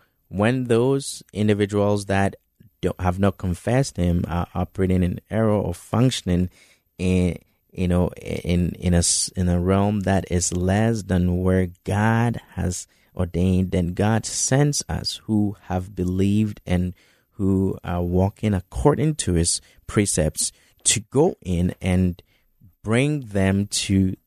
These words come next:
the obedience of Christ and to bring them to a way of excellence, right? Help them understand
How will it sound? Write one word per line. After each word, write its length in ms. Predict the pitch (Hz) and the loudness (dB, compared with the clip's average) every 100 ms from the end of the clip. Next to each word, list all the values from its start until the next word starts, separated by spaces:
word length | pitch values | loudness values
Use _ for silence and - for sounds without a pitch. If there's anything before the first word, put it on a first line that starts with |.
| _ | _
the 140 | - - | -6 -2
obedience 840 | 92 90 95 107 113 113 113 113 | -2 -2 -2 0 0 0 0 -2
of 200 | - - | -6 -14
Christ 480 | - 80 85 - - | -8 -4 -2 -4 -4
and 200 | 90 90 | -2 -2
to 200 | - - | -4 -8
bring 540 | 98 - 101 120 117 - _ | -8 -2 2 2 0 -4 _
them 240 | 95 98 | 0 0
to 340 | 98 - 90 - - _ _ _ - - | 0 0 2 0 -4 _ _ _ -10 -4
a 100 | 90 | -2
way 560 | 90 104 107 107 95 - _ | 0 0 2 -2 -6 -12 _
of 240 | 92 87 - - | 0 0 -4 -2
excellence, 800 | 110 - 76 76 - - - - _ - | -2 0 0 0 -2 -8 -12 -16 _ -6
right? 260 | - 82 87 _ _ _ _ | -2 0 -2 _ _ _ _
Help 520 | - - - 110 117 - | -20 -10 0 2 2 0
them 200 | 104 87 | 0 2
understand 1000 | 90 85 - - 113 120 95 90 90 | 0 2 0 -2 0 2 4 2 0